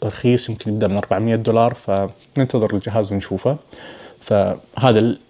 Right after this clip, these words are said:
ال اس اي. لو ننتقل حق الآيفونات الجديدة اللي هو ال ال تويلف، التويلف برو، تويلف برو ماكس، تكلمنا في التسريبات الثانية إن راح تكون شاشة تويلف برو، آه، ستة فاصلة واحد وستة فاصلة سبعة.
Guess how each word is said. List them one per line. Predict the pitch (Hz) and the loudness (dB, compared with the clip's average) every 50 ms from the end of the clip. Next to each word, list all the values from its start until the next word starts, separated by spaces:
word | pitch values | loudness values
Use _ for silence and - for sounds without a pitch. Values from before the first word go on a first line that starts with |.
| - - | 0 0
ال | 104 87 117 | 2 2 4
اس | 120 - - - | 2 2 2 0
اي. | 98 87 85 - - - - | -2 -4 -6 -8 -10 -2 2
لو | 120 127 139 | 4 6 6
ننتقل | 139 139 131 - 156 143 143 | 6 4 4 2 4 4 4
حق | - - 139 | 2 2 0
الآيفونات | 127 123 127 127 120 - 131 127 127 - | 0 2 2 2 2 2 0 0 0 0
الجديدة | 131 113 113 127 127 123 120 | -2 -2 0 2 2 2 0
اللي | 113 110 113 | 0 -2 -2
هو | 107 | -2
ال | 101 - - | -2 -2 0
ال | 127 120 113 107 101 101 | 2 2 2 2 0 -4
تويلف، | - - - 117 113 120 131 131 - - - - - - | -6 -2 2 4 4 4 4 0 -4 -12 -20 -18 -12 -12
التويلف | 104 - - - - 113 113 110 - - 107 | -12 -12 -8 0 2 2 2 2 2 0 -2
برو، | 95 98 - 110 117 127 131 131 - - - _ _ _ _ _ - | 0 2 2 4 4 4 2 0 -4 -16 -20 _ _ _ _ _ -6
تويلف | - - 104 - - | -2 -2 -2 0 0
برو | 101 113 127 127 | 0 2 2 2
ماكس، | 123 127 127 131 - - - - - - - - - - - - _ - | 4 2 0 0 -2 -6 -10 -10 -10 -14 -20 -20 -18 -20 -20 -20 _ -16
تكلمنا | - - - 131 131 135 135 135 131 131 | -8 0 4 6 6 6 6 6 4 2
في | 127 - - 117 | 0 0 0 0
التسريبات | 113 110 110 104 101 101 101 98 - - - _ _ _ - - - - 123 123 127 131 123 | 0 2 2 0 0 -2 -2 -4 -6 -8 -14 _ _ _ -6 -4 -2 0 2 2 4 4 2
الثانية | 120 - - 135 127 127 127 120 120 | 2 0 0 2 2 2 2 2 0
إن | |
راح | 113 113 110 104 - | 0 0 -2 -4 -6
تكون | - - - - 123 120 120 117 | -10 -14 -8 -2 0 0 2 0
شاشة | - - 113 107 117 107 - - | 0 -2 -4 -4 -4 -6 -6 -4
تويلف | - 151 131 127 - 143 | 0 0 0 2 2 0
برو، | 131 135 127 131 135 151 - - - - - - - - - - _ - | 0 4 4 4 4 4 2 -2 -20 -20 -20 -20 -20 -20 -20 -14 _ 0
آه، | 104 104 104 101 | 2 2 2 2
ستة | - - - 127 - - 113 | 0 0 0 0 -2 -2 -2
فاصلة | 113 113 - - 120 | 0 0 0 4 4
واحد | 113 120 123 127 123 - - 139 135 131 131 - _ _ - | 6 6 6 6 4 4 0 -2 -2 -2 -8 -18 _ _ -6
وستة | 110 107 104 101 101 101 101 - - - 135 113 - - - | -4 -2 -2 -2 -4 -6 -6 -4 -2 -2 -2 -2 -2 -4 -6
فاصلة | 107 110 107 - - - | -4 -4 -4 -6 -6 -2
سبعة. | - 95 92 - - - - | 0 -2 -2 -2 -6 -16 -16